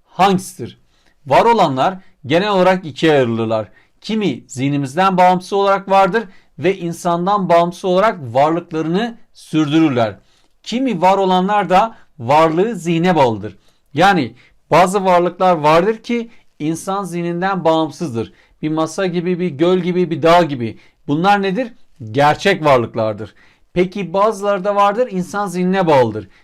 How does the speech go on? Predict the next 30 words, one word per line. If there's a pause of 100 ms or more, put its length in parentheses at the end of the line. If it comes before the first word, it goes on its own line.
(140)
Bunlar
insan
zihninin
bir
ürünüdür. (260)
Deniz
kızı, (160)
Süpermen
gibi. (280)
Peki
bunu
şıklarda
bulalım. (420)
Ağrı
Dağı (260)
gerçek
varlık
mı? (140)
Evet. (380)
Peki
deniz
kızı
nedir? (160)
İdeal
ve
zihinsel
varlıktır.
Yani (160)
Ağrı
Dağı